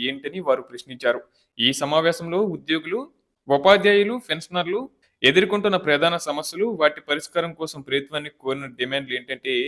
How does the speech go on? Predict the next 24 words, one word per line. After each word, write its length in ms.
ముఖ్యంగా 480
ఉద్యోగులకు 540
చెల్లించాల్సిన 640
అన్ని 300
పెండింగ్ 500
బిల్లులను 420
యుద్ధ 260
ప్రతిపాదికన 720
వెంటనే 380
విడుదల 400
చేయాలని, 360
అలాగే 340
జీతాలు, 540
అలవెన్స్లు, 540
ఇతర 220
చెల్లింపులు 500
ఆలస్యం 340
కావడం 340
వల్ల 180
ఉద్యోగులు 440
తీవ్ర 260
ఆర్థిక 480
ఇబ్బందులు 400
పడుతున్నారని 600